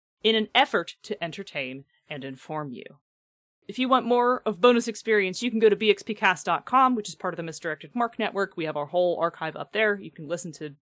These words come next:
back catalogs of episodes and also check out our page on YouTube. If you want to shoot us a question, send us a request, tell us we're awesome, you can email us at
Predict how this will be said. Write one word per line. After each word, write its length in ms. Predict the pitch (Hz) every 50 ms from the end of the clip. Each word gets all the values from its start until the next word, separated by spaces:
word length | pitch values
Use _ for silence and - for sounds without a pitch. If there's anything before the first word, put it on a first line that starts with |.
| _ _ -
back 260 | 185 160 165 - -
catalogs 460 | 160 165 175 175 160 156 151 143 147
of 60 | 139 190
episodes 480 | 202 - 208 - 220 208 202 202 - -
and 80 | - 214
also 220 | 196 190 - 214
check 240 | 202 - 165 156 -
out 80 | 156
our 160 | 156 156 156 151
page 380 | - - 170 160 151 147 - - -
on 100 | 160 160
YouTube. 380 | 185 220 226 - - - - - _ _ _ _ _ _ _ _ _
If 120 | 226 233
you 80 | 240 247
want 140 | 226 262 254
to 40 | 254
shoot 200 | - - 269 262
us 140 | 262 -
a 20 | 247
question, 540 | - - 262 262 254 - 277 254 254 247 - _ _ _ _ _ _
send 240 | - - 262 254 240
us 140 | 247 247 -
a 40 | 247
request, 720 | 233 226 - - 240 240 240 226 - - - - - - _ _ _ _ _ _ _ _ -
tell 200 | - 262 240 233
us 160 | 226 233 -
we're 140 | 226 208 196
awesome, 460 | 214 214 208 - 240 220 214 214 208
you 100 | 175 180
can 160 | - 196 143
email 280 | - 240 226 247 226 220
us 260 | 220 220 214 - - - _ _ -
at 200 | 170 160 -